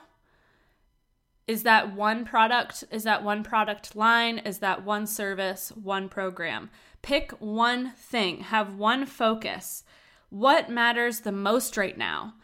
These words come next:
What matters the most right now from a professional standpoint is not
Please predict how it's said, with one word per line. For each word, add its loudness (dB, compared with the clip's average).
What -2
matters 2
the 0
most 2
right -2
now 2
from 0
a 2
professional 2
standpoint -4
is 2
not 4